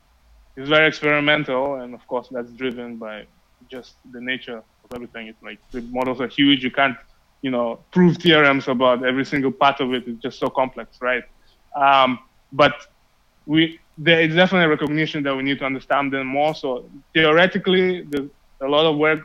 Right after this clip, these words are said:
ongoing that tries to explain how some of these models work and how, you know, so alternative explanations and, you know,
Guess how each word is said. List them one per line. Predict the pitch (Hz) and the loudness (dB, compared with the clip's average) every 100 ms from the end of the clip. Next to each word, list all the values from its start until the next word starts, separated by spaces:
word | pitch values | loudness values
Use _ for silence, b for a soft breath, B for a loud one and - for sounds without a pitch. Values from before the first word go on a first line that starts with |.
| - | -8
ongoing | 151 147 143 156 160 160 151 _ _ _ _ _ _ _ 135 | -8 -4 -2 -2 -4 -10 -16 _ _ _ _ _ _ _ -2
that | 131 - _ _ - | -2 -2 _ _ -4
tries | 139 139 | -2 -2
to | 143 | -8
explain | - - 135 135 127 | -10 -8 -8 -8 -8
how | 120 | -10
some | 139 | -10
of | 131 | -14
these | 117 | -12
models | 131 127 120 98 _ _ _ _ | -10 -10 -12 -20 _ _ _ _
work | - 143 143 135 | 0 2 2 0
and | 123 | -6
how, | 123 123 127 | -2 -2 -2
you | 123 | -8
know, | 117 110 - _ _ _ _ _ _ _ - | -12 -12 -16 _ _ _ _ _ _ _ -12
so | 135 - - | -12 -12 -4
alternative | 143 143 160 160 151 143 | -2 2 2 2 0 -4
explanations | 135 139 139 139 127 143 135 127 | -4 -4 0 0 0 -4 -4 -8
and, | 120 120 _ - | -12 -14 _ -16
you | 131 | -14
know, | 123 110 | -12 -12